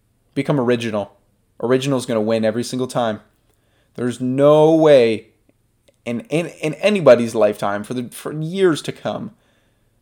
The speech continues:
that being a fake copy of somebody else is gonna win.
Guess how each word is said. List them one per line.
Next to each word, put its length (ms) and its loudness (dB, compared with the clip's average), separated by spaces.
that 180 0
being 240 4
a 60 4
fake 520 -2
copy 460 2
of 100 -2
somebody 360 -2
else 240 2
is 80 -12
gonna 160 -6
win. 340 -6